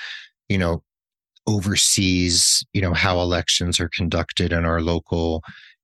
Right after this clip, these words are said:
um, catchment area, n-, whatever it's called, where we happen to live. And, um, you know,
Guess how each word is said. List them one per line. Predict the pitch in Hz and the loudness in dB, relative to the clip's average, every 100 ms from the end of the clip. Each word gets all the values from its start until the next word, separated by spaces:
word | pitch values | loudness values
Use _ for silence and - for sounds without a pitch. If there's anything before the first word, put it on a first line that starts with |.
| _ _ _ | _ _ _
um, | 92 85 80 80 | -2 -2 -2 -2
catchment | - 82 - 85 80 | -2 -2 -2 -2 0
area, | 90 85 82 80 80 71 - | 0 2 2 2 0 -2 -2
n-, | 87 - | -2 0
whatever | 95 90 85 82 | 0 0 0 0
it's | - | 0
called, | - 85 85 | 0 0 0
where | 80 82 | 0 0
we | 82 80 | 2 2
happen | 87 85 80 | 2 0 -2
to | - | 0
live. | 85 87 107 143 156 - - - - - _ 104 | 0 2 2 2 0 -6 -20 -20 -20 -20 _ -2
And, | 104 101 | 0 2
um, | 101 98 98 95 _ _ _ _ - | 2 0 -2 -6 _ _ _ _ -2
you | 110 | 0
know, | 104 98 90 | 2 0 -2